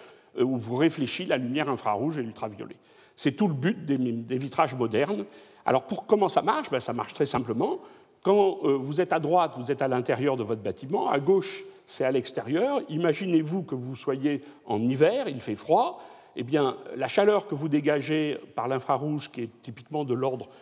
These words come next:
à vingt-cinq degrés, qui va être de l'ordre de huit ou neuf microns, hein, la longueur d'onde de l'infrarouge, c'est quelques microns à vingt-cinq degrés,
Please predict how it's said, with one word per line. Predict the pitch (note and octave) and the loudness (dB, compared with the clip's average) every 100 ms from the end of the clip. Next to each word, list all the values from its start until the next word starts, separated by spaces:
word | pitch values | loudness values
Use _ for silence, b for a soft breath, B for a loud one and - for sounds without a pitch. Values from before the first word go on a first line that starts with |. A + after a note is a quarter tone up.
| B B | B B
à | - | -4
vingt-cinq | A#2+ B2 - B2+ | -2 0 2 2
degrés, | C#3 A#2+ D#3+ C#3+ | 0 2 0 0
qui | - | -4
va | A2+ | -6
être | B2 | -6
de | A#2+ | -2
l'ordre | C3 C#3 A#2+ G#2 | 2 2 -2 -6
de | G#2+ A2 A2 | -8 -8 -8
huit | D3+ - | -8 -2
ou | |
neuf | B2+ C#3 - | -2 -2 -2
microns, | C#3+ C#3 G3+ F4+ F#4 | -2 0 2 2 2
hein, | C#3+ | -2
la | A#2+ | -2
longueur | B2+ C3 A#2+ | -2 -2 -2
d'onde | C#3+ C#3 | 0 -2
de | B2 | -2
l'infrarouge, | A#2+ - B2 D#3 - | -4 -4 -4 -4 -6
c'est | A#2 | -12
quelques | A#2+ A2+ A#2+ A#2 B B B | -12 -4 -2 -4 B B B
microns | C#3+ D3 E3+ E3 | -2 0 2 2
à | B2 | 2
vingt-cinq | B2 A#2 B2 | 0 -2 -4
degrés, | A#2+ A2+ G3 | -2 0 0